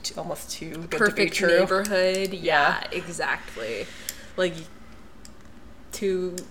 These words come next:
Speaker 2: and a half kids and a white picket fence kind of.
Speaker 1: Yeah.
Speaker 2: But taken to a slightly disturbing level.
Speaker 1: Um, and then the door suddenly slams behind him and it locks,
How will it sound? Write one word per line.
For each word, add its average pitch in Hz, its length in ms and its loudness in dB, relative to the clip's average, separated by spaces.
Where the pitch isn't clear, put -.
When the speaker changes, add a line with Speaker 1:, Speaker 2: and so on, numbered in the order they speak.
Speaker 2:
and 185 120 0
a 170 40 -4
half 170 340 -4
kids 170 400 -4
and 165 100 -2
a 160 40 -4
white 165 300 -2
picket - 280 -4
fence - 440 -6
kind 160 300 -4
of. 156 320 -8
Speaker 1:
Yeah. 151 340 0
Speaker 2:
But - 280 0
taken 170 460 -4
to 175 160 -6
a - 60 -4
slightly 165 400 -6
disturbing 156 580 -6
level. 110 320 -6
Speaker 1:
Um, 175 500 -2
and 180 140 -8
then 165 400 -4
the 175 200 -8
door 180 280 -2
suddenly 165 500 -4
slams 208 480 2
behind 202 400 -2
him 190 340 -2
and 165 260 -6
it - 160 -8
locks, - 600 -4